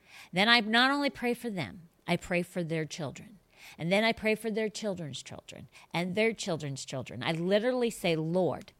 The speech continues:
let not one seed that is planted and that is birthed through my family not know you, that they all receive your salvation,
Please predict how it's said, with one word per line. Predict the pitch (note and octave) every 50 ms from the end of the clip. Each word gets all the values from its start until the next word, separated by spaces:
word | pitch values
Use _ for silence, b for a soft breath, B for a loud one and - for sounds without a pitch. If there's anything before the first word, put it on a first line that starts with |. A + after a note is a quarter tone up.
| b b b b b
let | D#3+ E3+ F3 D3+ - -
not | D#3 D#3 E3 F3 F#3+ G#3+ G#3 - -
one | - F3+ G3+ G#3+ A3+ A#3 A#3+
seed | - - - - B3+ A3 F3+ B2 F#2+ - - - _ _ - _ _ _ _ _ _ _ _ _ _ _ _ -
that | E3+ E3 E3
is | F3+ E3+
planted | - - - - F3+ D#3+ C#3+ - - - - - _ b b b b b
and | D3+ D#3 D#3
that | D#3 D3+ C3+ - - - - _
is | - E3+ E3 D#3+ D#3 D#3+ - - -
birthed | G#3 F#3 D3 - - - - - - - - b b b b b -
through | - F#3 G#3 G3+
my | F#3 F3 F3+ F#3+ G#3 A#3+
family | B3 - - C4 B3 G3+ D#3+ D3+ - - - G3 - _ - - - _ _ _ - _ _ _ _ _ _ _ _ _ _ _ -
not | D#3+ D#3+ E3+ F3+ F3+ -
know | G3 F3+ E3+
you, | F3+ F3 D3+ C3 F#2+ E2+ G3+ - _ _ _ _ _ _ _ _ _ _ _ _ _ -
that | F3 D#3
they | - F3+ E3+ - -
all | F#3 G#3+ A#3 B3+ B3
receive | A3 G3+ F#3 - - F3+ F3 D3+
your | D3+ D3 D3
salvation, | - - C#3+ C#3+ D3 E3+ F3 F3+ F3+ - - G#3 G#3 G3